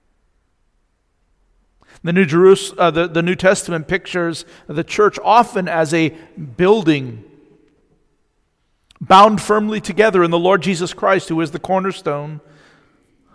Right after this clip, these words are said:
We're reminded here in this psalm that there is but one holy and universal church of Jesus Christ.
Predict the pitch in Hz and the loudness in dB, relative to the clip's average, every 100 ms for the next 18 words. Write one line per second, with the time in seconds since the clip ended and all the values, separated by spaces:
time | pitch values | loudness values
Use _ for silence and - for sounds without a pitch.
0 | _ _ _ _ _ _ _ _ _ _ | _ _ _ _ _ _ _ _ _ _
1 | _ _ _ - 196 196 190 202 226 247 | _ _ _ 2 4 6 6 6 6 2
2 | 175 170 196 185 180 170 - 185 214 220 | 0 2 2 2 0 -4 -4 0 2 2
3 | 202 160 - - _ _ _ _ _ _ | 0 -4 -10 -20 _ _ _ _ _ _
4 | _ _ _ _ _ _ _ _ 170 190 | _ _ _ _ _ _ _ _ -2 2
5 | 196 - 180 165 185 143 190 202 208 202 | 2 2 0 2 0 0 2 2 2 -2
6 | 202 - - 165 156 170 185 165 165 175 | -6 -14 -14 -10 -6 -4 -4 -4 -6 -6
7 | - 175 - 175 175 - 151 - 156 180 | -6 -12 -10 -8 -8 -8 -14 -12 -10 -10
8 | 160 151 - - - 151 139 151 - - | -10 -12 -16 -18 -12 -10 -8 -10 -14 -16
9 | - | -20